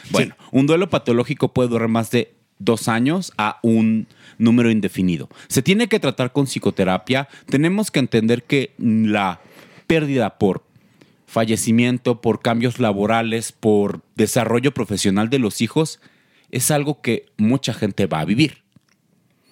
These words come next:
Speaker 2: La cercanía que vamos a tener también es algo que tenemos que manejar. Nos vamos a comunicar por WhatsApp, nos vamos a comunicar por teléfono,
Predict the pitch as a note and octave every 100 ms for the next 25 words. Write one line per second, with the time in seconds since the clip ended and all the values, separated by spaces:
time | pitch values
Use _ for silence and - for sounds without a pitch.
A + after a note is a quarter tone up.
0 | - A2 A2 - A2 B2 A#2 B2 C#3+ -
1 | D#3+ D3 D3+ C3+ B2 A#2 B2 - B2+ B2+
2 | C3 C3 B2 - A2 A2 B2 - A2+ G2
3 | F#2+ B2 - G2 F2+ F#2 F#2 - F2 E2+
4 | - F2 F2+ E2+ F2 D#3 D3 G2+ G2 F#2
5 | F#2 - F2 E2+ G2 - F2 A#2+ D3+ D#3+
6 | B2 F#2+